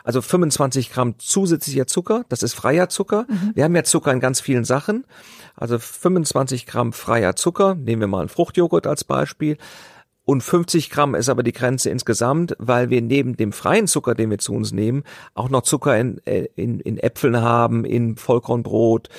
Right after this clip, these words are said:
Speaker 1: äh, und so weiter.
Speaker 2: Und der
Speaker 1: Das
Speaker 2: zählt mit rein
Speaker 1: ist
Speaker 2: oder der
Speaker 1: wahrscheinlich
Speaker 2: zählt nicht
Speaker 1: Der
Speaker 2: mit
Speaker 1: zählt
Speaker 2: rein?
Speaker 1: in die fünfzig mit rein.
Speaker 2: Mhm.
Speaker 1: Ja, also wir können es aufsplitten. Fünfundzwanzig von den fünfzig Gramm, äh, sind schon in der Nahrung drin, die wir ohnehin zu uns nehmen.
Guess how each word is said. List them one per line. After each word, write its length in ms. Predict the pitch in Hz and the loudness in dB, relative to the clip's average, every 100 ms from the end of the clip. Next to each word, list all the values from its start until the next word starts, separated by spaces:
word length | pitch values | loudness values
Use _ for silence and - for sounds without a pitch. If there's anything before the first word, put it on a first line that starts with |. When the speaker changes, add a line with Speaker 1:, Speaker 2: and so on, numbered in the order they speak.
| - - | -20 -8
Speaker 1:
äh, 160 | 110 | -4
und 220 | - 120 117 | -2 -4 -4
so 100 | 107 | -4
weiter. 300 | 120 120 202 | -2 0 2
Speaker 2:
Und 100 | 196 | 2
der 80 | |
Speaker 1:
Das 100 | 190 | 2
Speaker 2:
zählt 160 | 226 220 | 2 2
mit 200 | 208 180 | 0 2
rein 240 | 185 233 | 2 4
Speaker 1:
ist 60 | 269 | 4
Speaker 2:
oder 100 | 233 | 4
der 100 | 214 | 2
Speaker 1:
wahrscheinlich 300 | - 214 208 | 0 -2 -2
Speaker 2:
zählt 20 | |
nicht 320 | 196 180 - | -2 -4 0
Speaker 1:
Der 60 | 143 | 0
Speaker 2:
mit 100 | 151 | 2
Speaker 1:
zählt 200 | 180 170 | 2 2
Speaker 2:
rein? 40 | |
Speaker 1:
in 60 | 151 | 2
die 100 | 147 | 0
fünfzig 560 | - 156 147 - 123 120 | 2 0 0 -2 -2 -2
mit 180 | 113 | -2
rein. 320 | 104 104 190 208 | -2 0 2 2
Speaker 2:
Mhm. 120 | 254 - | 0 -6
Speaker 1:
Ja, 160 | 110 135 | -4 -2
also 360 | 104 - 117 - | -2 -2 -6 -4
wir 60 | |
können 220 | - 139 | 0 0
es 80 | 120 | 0
aufsplitten. 640 | - 143 151 - 143 139 131 | 2 2 2 0 0 0 -2
Fünfundzwanzig 680 | 160 156 - 135 139 127 | 0 0 0 0 0 -4
von 160 | - 131 | -2 0
den 140 | 127 - - - | 0 -4 -18 -10
fünfzig 420 | - 135 - 127 - | -2 0 0 -2 0
Gramm, 400 | 123 123 123 123 | 0 2 0 -2
äh, 400 | - 110 110 - | -2 0 2 0
sind 380 | 120 127 117 | 2 0 0
schon 180 | - 123 | -2 0
in 140 | - 120 | 0 2
der 100 | 110 | 4
Nahrung 480 | 107 110 120 110 | 2 2 0 -2
drin, 300 | - 151 156 | 0 2 2
die 160 | 127 117 | 2 4
wir 180 | 113 101 | 4 4
ohnehin 320 | 117 110 202 | 2 2 0
zu 160 | - 180 | 2 0
uns 180 | 131 | 0
nehmen. 340 | 117 131 135 | 0 2 2